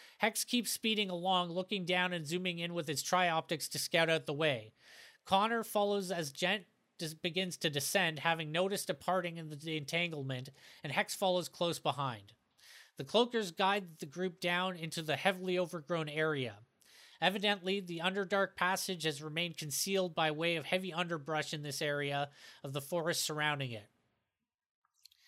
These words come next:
The Cloakers descend and settle themselves over a patch of lichen-covered,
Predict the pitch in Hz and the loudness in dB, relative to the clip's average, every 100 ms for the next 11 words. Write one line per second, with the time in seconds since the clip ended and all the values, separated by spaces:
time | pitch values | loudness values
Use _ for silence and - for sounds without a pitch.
0 | - - - _ 139 - 220 240 233 185 | -20 -20 -20 _ -14 2 4 4 0 0
1 | 185 - 214 214 226 208 156 139 196 214 | -2 2 4 2 0 -4 -4 2 4 4
2 | 196 185 - 202 190 175 180 160 147 - | 0 -4 0 4 4 2 0 0 0 4
3 | 190 - 143 156 196 - 180 160 180 180 | 4 2 -4 -4 -2 0 -2 0 0 0
4 | 165 | -4